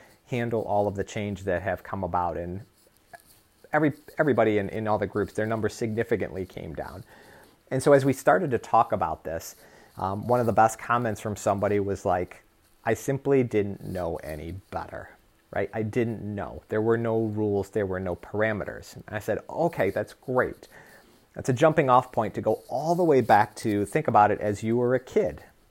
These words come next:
right? How as a kid did you learn something? You know, we tried, we failed, we dusted ourselves off,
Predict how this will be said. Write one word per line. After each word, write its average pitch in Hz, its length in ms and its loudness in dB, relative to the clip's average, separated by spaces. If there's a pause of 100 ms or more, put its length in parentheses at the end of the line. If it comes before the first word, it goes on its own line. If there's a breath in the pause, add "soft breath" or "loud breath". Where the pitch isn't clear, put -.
(140)
right? - 280 0 (260 loud breath)
How 160 320 4
as 143 180 2
a 143 60 2
kid 120 380 2
did 107 200 -2
you 123 380 2
learn 113 640 -4
something? 90 640 -6 (440 soft breath)
You 95 100 -8
know, 80 180 -4 (360 soft breath)
we 101 140 -6
tried, 113 540 4
we 110 160 -4
failed, 101 560 2 (280 soft breath)
we 110 100 -2
dusted 113 360 4
ourselves 101 540 0
off, 87 360 0